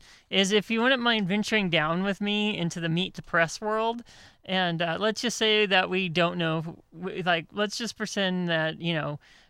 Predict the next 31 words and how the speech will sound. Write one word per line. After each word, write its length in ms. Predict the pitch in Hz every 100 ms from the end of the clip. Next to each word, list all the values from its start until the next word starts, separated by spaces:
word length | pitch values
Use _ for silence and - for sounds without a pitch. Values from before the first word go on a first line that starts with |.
| -
um, 440 | 156 151 147 151
he 160 | 151 190
really 260 | 196 196 180
did 240 | 175 156
think 300 | 175 151 143
that 360 | 160 156 143 - _ -
Assad 400 | 165 185 165 151
would 140 | 156
use 260 | 160 160 -
chemical 420 | 170 165 160 156
weapons, 540 | 147 147 151 147 147
and 160 | 156 147
then 180 | 151 151
you 280 | 147 147 127
draw 240 | 175 160
a 20 |
line 300 | 175 254 302
in 120 | 277 190
the 40 |
sand, 300 | - 151 135
right? 360 | 151 160 202 -
And 240 | 165 165 160
say 160 | 175
you 220 | 160 156
cross 260 | 147 165 156
this 180 | 160 -
line 220 | 147 156
and 80 | 160
we're 200 | 160 156
entering 440 | 160 143 165 170
in. 240 | 220 202